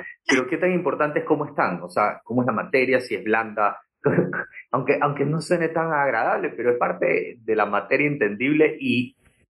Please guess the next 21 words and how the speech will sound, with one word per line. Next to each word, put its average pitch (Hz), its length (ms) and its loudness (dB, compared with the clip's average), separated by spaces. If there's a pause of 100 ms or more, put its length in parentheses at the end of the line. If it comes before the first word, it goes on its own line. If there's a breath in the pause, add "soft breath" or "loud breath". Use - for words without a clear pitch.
(160)
indispensable 156 1200 -2 (100)
en 104 280 0
cómo 135 360 2
mejorar 110 560 0
y 147 80 -2
cómo 123 220 0
está 117 160 0
llevando 113 320 2
el 104 200 -6
paciente 107 380 2
su 85 320 0
alimentación, 85 800 0 (300 loud breath)
o 107 120 0
cómo 139 220 2
está 143 180 -2
en 143 100 -2
eso, 139 200 0
en 123 180 -2
ese 123 160 0
momento 127 440 2
su, 110 340 0